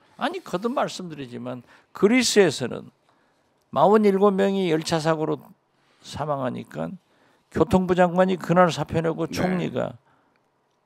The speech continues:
Speaker 1: 모두 수습해 나가더라고요.
Speaker 2: 그 가짜 뉴스 안 좋잖아요.
Speaker 1: 안 좋죠.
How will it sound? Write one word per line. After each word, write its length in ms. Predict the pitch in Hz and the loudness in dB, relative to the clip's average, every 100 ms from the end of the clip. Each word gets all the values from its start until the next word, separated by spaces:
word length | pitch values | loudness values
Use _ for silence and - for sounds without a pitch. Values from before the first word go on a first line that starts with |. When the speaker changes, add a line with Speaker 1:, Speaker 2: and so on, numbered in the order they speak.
| _ _ _ _ _ _ | _ _ _ _ _ _
Speaker 1:
모두 240 | - 143 151 | 0 0 0
수습해 480 | - 156 - 139 127 | -2 -6 -4 -4 -4
나가더라고요. 680 | - 50 - - - 110 101 _ | -4 -8 -10 -14 -16 -20 -20 _
Speaker 2:
그 720 | - 120 110 110 104 107 98 - - _ - | -14 -8 -6 -6 -6 -8 -10 -16 -20 _ -20
가짜 320 | - 117 143 | -16 -2 -2
뉴스 240 | 127 104 | -2 -4
안 140 | 98 120 | -6 -4
좋잖아요. 600 | 143 - 101 85 151 123 _ _ _ _ | -8 -6 -6 -4 -6 -8 _ _ _ _
Speaker 1:
안 160 | - - | -20 -16
좋죠. 460 | 117 - 151 - | -12 -8 -8 -8